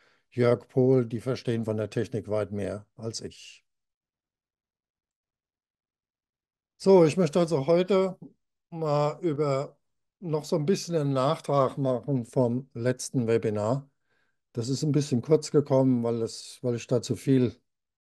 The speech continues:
anderes zu erzählen hatte, dass ich ein bisschen was über die allgemeine Krebstherapie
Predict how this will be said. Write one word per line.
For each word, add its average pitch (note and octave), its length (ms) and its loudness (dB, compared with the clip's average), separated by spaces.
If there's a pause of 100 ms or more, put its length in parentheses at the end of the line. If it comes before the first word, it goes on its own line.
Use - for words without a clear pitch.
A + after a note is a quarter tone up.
(140)
anderes A#2+ 380 0
zu A#2 60 -2
erzählen A#2 520 -2
hatte, C#3 300 -2 (800)
dass B2+ 200 -2
ich B2 100 0
ein A#2+ 100 -4
bisschen D3 260 0
was C3 180 2
über C#3 160 0
die A#2+ 120 -4
allgemeine A#2+ 540 -2
Krebstherapie C3 960 -2